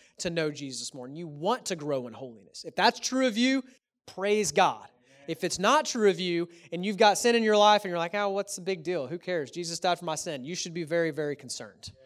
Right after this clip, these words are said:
and very worried. All right? And secondly, the second thing I wanna encourage you with is that I wanna remind you, s-, if you're a Christian, sin no longer has dominion over you.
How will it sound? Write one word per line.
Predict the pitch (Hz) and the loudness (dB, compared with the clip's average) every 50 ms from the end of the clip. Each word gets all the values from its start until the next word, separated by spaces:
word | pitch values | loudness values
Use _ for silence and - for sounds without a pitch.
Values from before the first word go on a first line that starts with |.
| - _ _ - | -20 _ _ -14
and | 147 143 | -10 -6
very | 135 151 147 143 143 | -4 -2 -2 -2 -2
worried. | 135 131 131 113 117 - - _ _ _ _ _ _ _ _ _ _ _ _ - - | -4 -6 -8 -10 -12 -16 -20 _ _ _ _ _ _ _ _ _ _ _ _ -18 -12
All | 127 | -8
right? | 131 139 139 151 _ _ _ _ _ _ _ | -6 -6 -8 -8 _ _ _ _ _ _ _
And | - 160 | -4 2
secondly, | - 240 269 269 262 240 208 202 196 190 | 6 6 6 8 6 6 4 4 4 2
the | 185 | 2
second | - - - 247 247 214 | 0 0 0 0 0 0
thing | 190 226 208 | 0 2 4
I | 208 | 6
wanna | 202 202 202 190 | 6 6 4 2
encourage | 180 165 - 196 190 185 160 147 | 2 -2 -2 -2 -2 -2 -2 -4
you | 180 170 | -4 -2
with | 175 175 170 165 | 0 0 0 0
is | 160 - | -2 -2
that | 165 170 170 170 - - _ _ _ _ _ _ _ _ _ _ _ _ _ - | 0 0 -2 -2 -4 -16 _ _ _ _ _ _ _ _ _ _ _ _ _ -2
I | 180 | 2
wanna | 196 247 269 277 | 4 6 6 6
remind | 233 196 190 202 226 233 214 | 6 4 4 2 0 0 -2
you, | 175 | -2
s-, | 147 - - - - - - | -2 -4 -2 -4 -4 -6 -8
if | 175 156 | -10 -10
you're | - 254 254 | -8 -10 -10
a | |
Christian, | - - - 247 - - 190 170 | -8 -4 -4 -4 -2 -4 -4 -6
sin | - - - 233 226 202 | -4 -4 -2 -2 -2 -2
no | 196 202 208 | 0 0 2
longer | 202 202 202 202 185 175 | 2 2 2 0 0 0
has | 165 175 170 143 | 0 0 0 -2
dominion | 139 151 151 160 165 165 156 143 131 | -4 -6 -6 -4 -4 -6 -6 -6 -8
over | 127 123 117 117 117 | -8 -10 -10 -12 -14
you. | 113 110 107 101 | -16 -18 -20 -20